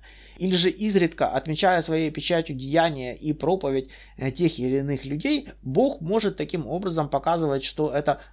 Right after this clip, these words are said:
Божье деяние и учение. В итоге Свинберн приходит к мысли, что религиозный опыт имеет значительную доказательную силу и, э, существенно повышает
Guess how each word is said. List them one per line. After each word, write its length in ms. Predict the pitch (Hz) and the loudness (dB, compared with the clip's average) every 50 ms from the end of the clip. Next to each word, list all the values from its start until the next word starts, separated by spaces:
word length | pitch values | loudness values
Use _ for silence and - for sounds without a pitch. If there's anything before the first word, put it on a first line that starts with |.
| - | -10
Божье 480 | 147 131 147 160 170 156 139 131 131 123 | -4 0 4 6 6 6 6 4 0 -2
деяние 720 | 120 127 135 151 156 180 233 262 269 240 214 208 196 180 | -2 0 2 4 4 6 4 4 2 2 -2 -2 -2 -2
и 180 | - - 135 151 | -4 -4 -2 -2
учение. 600 | 160 156 147 - - 123 107 101 - - - - - - - - - - - | 0 0 -2 -2 -4 -4 -4 -6 -10 -16 -18 -20 -20 -20 -20 -20 -20 -6 -4
В 100 | 151 156 | -2 0
итоге 280 | 262 277 233 214 190 | 2 4 6 6 6
Свинберн 480 | - - 165 180 214 208 185 175 160 151 | 6 4 2 2 2 4 4 2 2 2
приходит 440 | - 147 - 180 180 165 143 131 - | -2 -2 0 2 2 2 2 2 0
к 40 | 151 | -2
мысли, 300 | 165 196 196 170 147 135 | -4 -2 0 0 -2 -2
что 520 | - - 165 156 147 143 135 110 95 131 | -2 -2 0 0 2 2 0 0 0 0
религиозный 680 | 131 135 139 143 143 139 151 156 156 147 135 131 131 127 | 2 2 0 0 0 0 2 2 2 2 0 -2 -4 -2
опыт 340 | - 214 220 214 190 185 | -2 -2 0 -2 -2 -4
имеет 380 | 131 123 131 143 151 143 139 - - | -4 -6 -4 -4 -4 -4 -4 -4 -6
значительную 680 | 131 127 - 156 156 - 175 156 - 120 113 107 101 | -6 -2 0 0 0 0 0 -2 -4 -6 -8 -8 -8
доказательную 580 | 98 113 - 131 131 127 - - 123 117 113 120 | -8 -8 -8 -6 -8 -8 -10 -10 -12 -12 -12 -12
силу 460 | - - - - 240 277 254 208 165 | -12 -10 -8 -6 -4 -2 -2 0 -2
и, 400 | 143 - - 156 180 185 175 156 - | -2 -4 -6 -6 -4 -2 -4 -4 -4
э, 140 | - 143 135 | -4 -6 -6
существенно 720 | - - 139 127 - - 151 165 - 165 160 147 143 131 | -4 -4 -4 -2 -2 -2 -4 -4 -6 -6 -6 -6 -6 -4
повышает 640 | - 120 117 120 - - 151 151 143 135 175 - | -4 -4 -4 -2 0 0 2 2 2 0 -2 -6